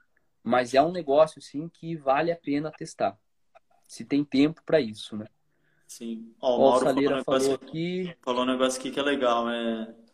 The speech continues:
Speaker 2: que a gente tem muito, muito preparador acostumado com arrancada. É, realmente, tipo, é uma, é um negócio que a gente tem muito enraizado aqui na nossa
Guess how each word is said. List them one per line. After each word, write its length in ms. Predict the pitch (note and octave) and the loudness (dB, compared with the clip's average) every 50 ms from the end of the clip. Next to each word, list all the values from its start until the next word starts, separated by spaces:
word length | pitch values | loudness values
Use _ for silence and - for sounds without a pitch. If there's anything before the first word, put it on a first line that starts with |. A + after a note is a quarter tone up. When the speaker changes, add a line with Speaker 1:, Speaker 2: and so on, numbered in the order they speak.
| _ _ _ _ | _ _ _ _
Speaker 2:
que 80 | - | -6
a 40 | B2 | -4
gente 260 | A2+ A#2+ B2 A#2 A#2 | -4 -4 -4 -4 -4
tem 160 | - C#3 C3 C3 | -4 -2 -2 -2
muito, 320 | B2+ C3 C3 - - - - - | -2 -4 -4 -6 -10 -12 -8 -8
muito 160 | C3+ C3+ - | -8 -6 -2
preparador 500 | - C#3 B2+ - C#3 C3 B2+ A#2+ B2+ B2+ | -2 0 2 4 6 6 6 6 4 0
acostumado 480 | C3+ C3 - - C3 B2+ B2+ B2+ B2 A#2+ | -2 -2 -6 -8 -4 -2 0 0 0 0
com 100 | - C3+ | 0 0
arrancada. 800 | C3 B2+ C#3 C#3 C#3 - - A#2 A#2 A#2 A2+ A2+ A2+ A2 - - _ _ _ _ _ _ _ _ _ _ _ _ _ _ _ _ _ _ _ _ | 0 0 -2 -6 -10 -8 -6 -4 -4 -4 -6 -8 -10 -16 -20 -20 _ _ _ _ _ _ _ _ _ _ _ _ _ _ _ _ _ _ _ _
É, 200 | - B2+ B2 A#2 | -10 -8 -8 -6
realmente, 640 | A2+ B2 C3+ D3 F3 F3 F3 E3 C#3+ B2+ - - - | -2 0 0 2 2 2 2 2 0 -2 -4 -8 -12
tipo, 460 | - - - B2 A2+ A2+ A2+ A2+ A#2 | -12 -8 -4 -2 -2 -2 -2 -4 -6
é 180 | - - - B2 | -8 -6 -2 0
uma, 840 | B2+ B2+ C3+ C#3+ C#3+ C#3+ C#3+ C3+ B2+ B2 A#2 A#2 A#2 A2+ A2+ A2+ - | 0 2 2 4 4 4 4 2 0 0 0 -2 -4 -4 -6 -10 -10
é 20 | - | -8
um 40 | B2+ | -8
negócio 340 | B2+ B2 C3 C3 C3 - | -4 0 0 0 0 0
que 60 | - D#3 | -2 -4
a 40 | |
gente 480 | D3+ D#3 D3+ - E3+ D3+ C#3+ A#2 A2+ - _ _ _ _ _ _ _ _ | -4 -4 -4 -4 -4 -4 -4 -6 -10 -16 _ _ _ _ _ _ _ _
tem 160 | - C#3+ C3+ C3+ | -8 -6 -6 -6
muito 220 | C3+ C#3 C#3+ - | -6 -8 -6 -6
enraizado 720 | D#3+ D3+ D#3 D#3+ E3+ F3 - - B2+ B2+ C#3 C3+ - A#2 | -6 -4 -4 -4 -6 -6 -4 -2 0 0 0 0 -2 -2
aqui 180 | A#2 A2+ - C3 | -6 -6 -6 -6
na 100 | B2 A#2+ | -4 -2
nossa 540 | B2 B2 B2 - C3 A2+ G#2+ G2+ - - | -2 -2 -2 -4 -4 -6 -6 -8 -10 -16